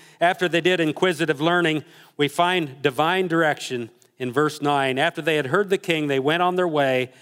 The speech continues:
and the star that they had seen in the east went ahead of them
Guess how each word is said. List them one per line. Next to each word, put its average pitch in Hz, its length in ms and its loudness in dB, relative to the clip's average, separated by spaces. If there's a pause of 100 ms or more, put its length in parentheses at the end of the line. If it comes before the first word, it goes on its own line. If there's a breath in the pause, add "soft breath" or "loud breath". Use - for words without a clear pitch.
(280 loud breath)
and 135 160 -2
the 131 60 0
star 226 580 2
that 165 160 -2
they 180 140 0
had 160 160 0
seen 180 340 2
in 175 80 2
the 175 180 -2
east - 540 -6 (920)
went 143 200 0
ahead 156 320 0
of 120 120 -4
them 117 340 -4